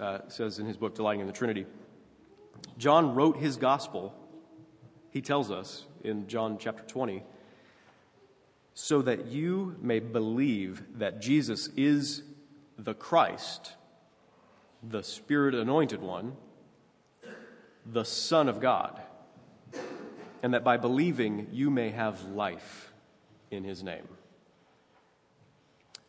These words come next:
But even, this is continuing Michael's, uh, Michael Reeves' quote, But even the most basic call to believe in the Son of God is an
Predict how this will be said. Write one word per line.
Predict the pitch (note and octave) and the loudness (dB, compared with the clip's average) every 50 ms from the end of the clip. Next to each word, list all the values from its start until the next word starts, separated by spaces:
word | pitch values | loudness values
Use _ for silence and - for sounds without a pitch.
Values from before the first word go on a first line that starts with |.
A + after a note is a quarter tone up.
| _ _ - | _ _ -6
But | A2 A2 | -2 -2
even, | C3 D#3+ D#3 D#3 C#3 A#2 - | 0 0 2 0 0 0 -2
this | G#2+ A2 - | -4 -8 -8
is | G2+ F#2 | -8 -12
continuing | - - A#2+ G#2+ A2+ A2 G#2 G#2 G2+ F#2+ - - | -8 -6 -6 -4 -2 -2 0 0 -2 -4 -4 -2
Michael's, | G#2+ G#2+ G2 G2 G2 G#2 - - - - - - - - - - | -2 -2 -2 -2 -8 -10 -12 -16 -18 -20 -20 -18 -18 -18 -16 -14
uh, | G2+ G2 - | -12 -12 -10
Michael | - A2 G#2 - G2+ | -10 -10 -10 -8 -8
Reeves' | G2+ F#2+ - - | -8 -8 -10 -8
quote, | - A#2 G2+ F#2+ - - - - - - - - - _ _ _ _ _ _ _ _ _ _ _ _ - - - - | -6 -6 -6 -6 -8 -12 -20 -20 -20 -20 -20 -20 -20 _ _ _ _ _ _ _ _ _ _ _ _ -20 -20 -14 -6
But | - A2+ - | -6 -6 -4
even | D3+ E3 E3+ F#3 | -2 -2 0 0
the | E3 C#3 | 2 2
most | C3 C#3+ D3+ D3 D3 - - - - - | 4 4 4 2 2 -2 -8 -12 -12 -6
basic | - C3 C#3 D#3+ D3+ - - D3 - - | -2 -2 -2 -2 -4 -6 -10 -10 -12 -12
call | - - C3+ B2+ B2+ B2+ B2+ B2+ | -14 -10 -6 -6 -4 -4 -4 -6
to | B2+ - B2 | -8 -10 -10
believe | A2 G#2+ G2+ G2 G#2 A2+ A#2 A#2 A#2+ A#2+ B2 A#2+ A#2 A#2+ - - | -8 -6 -6 -4 -4 -4 -2 -2 -2 -2 -2 -2 -4 -8 -14 -12
in | F2+ G2 | -12 -12
the | - - | -12 -10
Son | - - - A#2+ A#2 | -10 -6 -4 -2 -2
of | A#2 G#2+ G2+ | -2 -4 -4
God | G#2 G2+ F#2+ G2 G2 F#2+ F#2+ - | -4 -4 -2 -2 -2 -4 -6 -10
is | G2+ F#2 G2+ | -12 -12 -12
an | F2 F2 | -12 -12